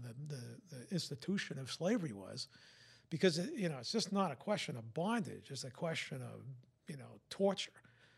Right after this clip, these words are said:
of, of, call it what it was, rape, uh, the tearing apart of families. I mean, it was h-, heinous. And, you know, she just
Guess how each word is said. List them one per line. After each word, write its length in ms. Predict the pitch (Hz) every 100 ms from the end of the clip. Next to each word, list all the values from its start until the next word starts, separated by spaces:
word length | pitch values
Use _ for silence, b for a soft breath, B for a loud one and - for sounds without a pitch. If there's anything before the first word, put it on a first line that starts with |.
| b _ _ - -
of, 80 | 160 139 143 - 139
of, 840 | 131 - - - _ - - -
call 240 | - 139
it 60 | 107
what 140 | 135
it 60 | 120
was, 280 | 120 170 120 - -
rape, 360 | 151 160 - - - B B B B -
uh, 360 | 139 135 127 131
the 80 | 127
tearing 420 | - 156 160 147
apart 360 | 131 - 160 131
of 80 |
families. 760 | - - 160 185 113 107 - -
I 120 | -
mean, 100 | 160
it 40 | 170
was 180 | 160 -
h-, 440 | - - - - -
heinous. 540 | 196 285 190 - - - B B B B B -
And, 440 | 170 156 151 147 -
you 80 | 180
know, 160 | 190 156
she 500 | - - 170 214 202
just 400 | 135 190 - -